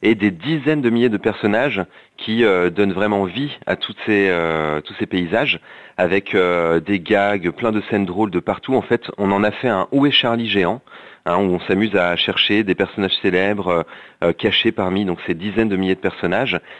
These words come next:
Et en plus de ça, c'est très interactif, hein, nos visiteurs peuvent appuyer sur, euh, des petits boutons d'animation qui vont déclencher, euh,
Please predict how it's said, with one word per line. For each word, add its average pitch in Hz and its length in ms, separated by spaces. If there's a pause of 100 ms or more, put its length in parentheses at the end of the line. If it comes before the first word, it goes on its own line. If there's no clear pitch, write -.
(180)
Et 113 240
en 101 100
plus 101 200
de 101 180
ça, 135 180
c'est 107 60
très 113 200
interactif, 110 600
hein, 110 80
nos 98 100
visiteurs 98 380
peuvent 95 180
appuyer 98 280
sur, 90 180
euh, 80 180
des 78 140
petits - 160
boutons 110 240
d'animation 107 600 (340)
qui - 100
vont 95 140
déclencher, 104 720
euh, 85 200